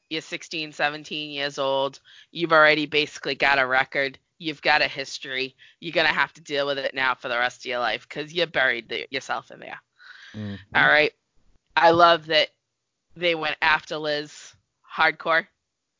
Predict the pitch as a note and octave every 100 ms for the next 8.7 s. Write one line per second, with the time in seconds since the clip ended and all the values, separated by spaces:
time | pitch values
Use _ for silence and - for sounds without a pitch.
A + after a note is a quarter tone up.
0 | _ _ _ _ _ _ D#3+ D3+ C#3+ C#3+
1 | C#3 _ _ _ _ _ _ _ _ _
2 | _ _ _ _ _ _ _ _ _ _
3 | _ G#3+ G#3 G3 G#3 G3+ - F#3 F#3+ F3+
4 | - - E3+ F3+ G3 G3 F#3 F#3 F#3 -
5 | G3+ - G3 F#3+ F#3+ A3 A3+ A#3 _ _
6 | _ _ _ _ _ _ G3 G3+ B3 A3+
7 | - - G3+ - G3 E3 D3+ D3+ D#3+ D#3
8 | E3+ - E3+ D#3 D3+ - G3